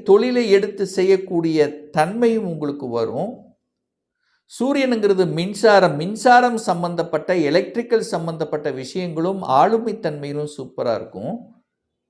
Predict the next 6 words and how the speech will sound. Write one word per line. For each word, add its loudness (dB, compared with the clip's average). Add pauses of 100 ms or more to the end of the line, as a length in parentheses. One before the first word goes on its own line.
(1300)
அரசியல் 4 (180)
அதிகாரம், 4 (600)
அரசியல் 4
அதிகாரம் 6
தேடி 0
வரும். -2